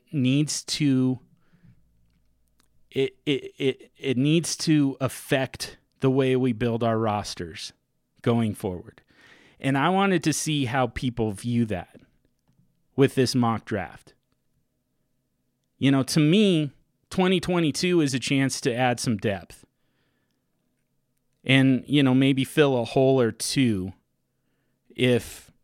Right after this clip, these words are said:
you know, if, if you're close, if you're already contending and, you know, have a pretty well, uh, put together roster. It's a chance to add a little bit of quarterback depth. It's a chance to add another running back,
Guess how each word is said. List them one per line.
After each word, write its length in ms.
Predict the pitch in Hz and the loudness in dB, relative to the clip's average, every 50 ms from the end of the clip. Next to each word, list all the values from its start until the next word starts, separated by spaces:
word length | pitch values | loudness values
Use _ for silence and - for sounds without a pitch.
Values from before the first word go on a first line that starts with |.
| _ _ _ _ _ - | _ _ _ _ _ -2
you 120 | - 131 | 0 2
know, 160 | 123 120 120 | 2 4 2
if, 320 | 127 123 - 147 151 143 147 151 | 0 0 0 -2 -2 -2 -2 -4
if 260 | 156 147 135 - - | -4 -4 -2 -2 0
you're 140 | 139 131 117 | -2 -2 -2
close, 520 | - - - 123 120 110 82 78 - - | -4 -4 -2 0 0 0 -2 -4 -4 -4
if 160 | 135 120 - | -4 -2 -2
you're 180 | 131 131 135 127 | 0 0 2 2
already 360 | 127 131 127 135 127 123 117 | 2 2 2 0 0 0 -2
contending 720 | - - 135 117 - - 135 117 117 127 120 110 110 107 - _ _ _ _ _ _ _ - | -4 -2 -4 -2 -2 -2 0 0 2 2 0 0 -2 -4 -8 _ _ _ _ _ _ _ -4
and, 460 | 110 120 120 120 117 113 104 98 - - | -2 0 0 0 0 -2 -2 -4 -8 -6
you 140 | - 127 123 | -2 0 0
know, 120 | 120 117 | 0 0
have 200 | 107 123 127 113 | 0 -2 -2 -2
a 60 | 110 107 | -4 -4
pretty 280 | - - 135 117 113 | -4 -4 -2 -2 0
well, 460 | 117 117 120 113 113 113 110 107 107 _ _ _ _ _ _ _ _ _ _ _ _ _ - | 0 0 2 2 2 0 0 -2 -4 _ _ _ _ _ _ _ _ _ _ _ _ _ -8
uh, 440 | - 117 120 117 110 107 104 101 101 - _ _ _ - | -4 -2 -2 -2 -2 -2 -4 -4 -6 -8 _ _ _ -2
put 160 | - 139 - | -2 0 0
together 400 | - 127 123 139 131 123 123 110 | -2 -2 0 0 0 0 0 0
roster. 720 | 107 117 113 113 113 104 - - - 107 92 90 95 - - _ _ _ _ _ _ _ _ _ _ _ _ _ _ _ _ _ _ _ _ _ _ _ _ - | 0 0 0 0 -2 -4 -6 -6 -6 -6 -6 -6 -8 -12 -16 _ _ _ _ _ _ _ _ _ _ _ _ _ _ _ _ _ _ _ _ _ _ _ _ -6
It's 160 | 139 135 127 | -4 -4 -2
a 80 | 139 131 | -2 -2
chance 360 | - 156 160 160 151 - - | 0 2 2 2 2 2 2
to 60 | 151 | 2
add 160 | 139 139 135 | 4 4 4
a 60 | 139 | 4
little 240 | 135 127 127 123 131 | 2 2 2 2 2
bit 140 | 123 131 123 | 0 0 -2
of 100 | 120 - | -2 -4
quarterback 560 | - 143 143 143 135 131 135 131 131 131 - | -2 -2 -2 0 0 0 0 0 -2 -2 -2
depth. 400 | - 139 131 131 131 127 - - | 0 0 2 2 0 0 -2 -2
It's 140 | 139 123 - | -4 -2 -4
a 60 | - - | -6 -6
chance 420 | - - 143 131 131 123 - - | -4 -2 -2 -2 -2 -2 -4 -4
to 100 | 139 117 | -4 -2
add 240 | 117 117 127 127 123 | 0 0 0 2 0
another 380 | 123 117 117 123 117 113 104 | 0 0 0 0 0 -2 -2
running 380 | 98 104 117 127 131 135 135 127 | -2 -2 -2 0 0 0 0 0
back, 420 | 131 131 120 120 123 - - - | 2 2 2 0 0 -4 -6 -14